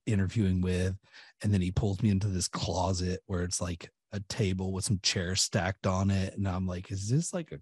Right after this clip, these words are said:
closet that I'm interviewing in?" And then, you know, he's, he's telling me all about it. And he was super blunt, but he, like, cast his vision, told me how he had, like, started or joined early stage startups and grown 'em and sold, like, five or six companies successfully for a lot of money.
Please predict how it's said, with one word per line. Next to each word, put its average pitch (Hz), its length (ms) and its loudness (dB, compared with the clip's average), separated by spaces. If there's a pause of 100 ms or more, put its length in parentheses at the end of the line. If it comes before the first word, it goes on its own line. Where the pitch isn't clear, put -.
(100)
closet 165 800 -6 (560)
that 160 100 2
I'm 165 160 2
interviewing 180 520 6
in?" 180 300 4
And 127 180 4
then, 120 240 6 (720)
you 151 100 10
know, 139 80 8
he's, 127 260 4
he's 120 300 2 (220)
telling 139 280 6
me 139 80 8
all 127 180 4
about 120 300 4
it. 113 40 -2
And 120 80 0
he 147 100 6
was 147 120 2
super 165 280 2
blunt, 123 420 0
but 123 100 -2
he, 127 160 0
like, 107 260 -4
cast 131 360 2
his 110 140 2
vision, 120 500 6
told 113 240 2
me 113 100 6
how 113 260 2
he 117 180 0
had, 113 120 -2
like, 98 300 -6 (680)
started 117 880 4
or 95 180 0
joined 113 760 4
early 110 260 2
stage 104 320 0
startups 110 600 2
and 90 120 4
grown 107 320 4
'em 104 140 6
and 95 120 2
sold, 98 300 0
like, 87 180 -6
five 107 260 -2
or 98 40 -4
six 92 220 -4
companies 101 440 0
successfully 107 560 -2
for 82 140 -8
a 76 60 -8
lot 107 180 2
of 104 60 2
money. 101 360 4